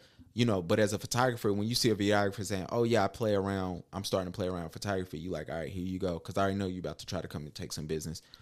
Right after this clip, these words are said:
And, um, I don't see a lot of photographers dipping into videography just because it's a lot,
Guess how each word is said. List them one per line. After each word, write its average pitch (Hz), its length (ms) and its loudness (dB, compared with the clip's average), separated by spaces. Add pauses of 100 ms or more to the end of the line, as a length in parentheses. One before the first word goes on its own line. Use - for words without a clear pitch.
(340)
And, 107 200 2
um, 101 340 2 (120)
I 107 100 4
don't 147 160 2
see 139 120 2
a 117 60 6
lot 104 220 4
of 107 60 -2
photographers 104 840 2
dipping 92 360 -2
into 87 220 -4
videography 85 720 -2 (640)
just 104 220 0
because 95 560 -2 (840)
it's 104 180 2
a 95 60 4
lot, 95 420 2